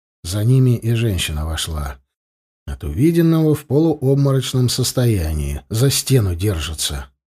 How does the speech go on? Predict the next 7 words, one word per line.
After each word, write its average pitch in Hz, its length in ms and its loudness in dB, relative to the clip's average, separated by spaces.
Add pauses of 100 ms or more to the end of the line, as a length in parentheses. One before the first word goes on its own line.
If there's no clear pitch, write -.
(720)
Алексей 107 380 -4
и - 20 2
Матвей 156 400 2
вытащили 135 480 0
трупы 143 320 2
во 127 180 2
двор. 110 480 0